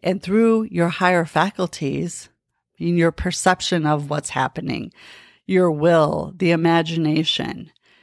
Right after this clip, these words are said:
and really honing in on what it is that you want and focusing on that versus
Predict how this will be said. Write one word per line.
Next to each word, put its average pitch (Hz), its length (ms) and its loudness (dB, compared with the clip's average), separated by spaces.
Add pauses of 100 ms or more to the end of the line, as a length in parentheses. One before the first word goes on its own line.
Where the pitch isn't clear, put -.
(420)
and 175 360 -4
really 185 460 2
honing 175 540 2
in 170 280 2
on 151 240 0
what 151 180 0
it 160 120 2
is 156 200 0
that - 200 -4
you 170 200 -4
want 151 460 0
and 156 200 -6
focusing 156 560 -2
on 143 220 -2
that 151 460 2 (500)
versus - 800 -2